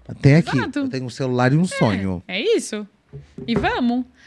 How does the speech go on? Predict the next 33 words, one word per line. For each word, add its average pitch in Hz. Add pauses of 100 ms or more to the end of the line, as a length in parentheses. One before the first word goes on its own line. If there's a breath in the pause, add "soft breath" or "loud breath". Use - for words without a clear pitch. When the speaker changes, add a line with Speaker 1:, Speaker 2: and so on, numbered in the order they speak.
(200 loud breath)
Speaker 2:
E 254
aí 254
eu 240
também 285
não 240
sabia 214
nada 214
de 214
marketing. 311 (240)
Falei, 220
"Vou 185
estudar." 226 (380 soft breath)
Aí 185
onde 180
você 254
foi? 190
Fui, 175 (240)
fui -
fazer 175
o -
curso 175
do 180
Ícaro, 262 (300 soft breath)
fui 185
fazer 175
o 165
curso 170
de 170
um, 262
de 185
outro, 240 (220)
estuda 190
sobre 165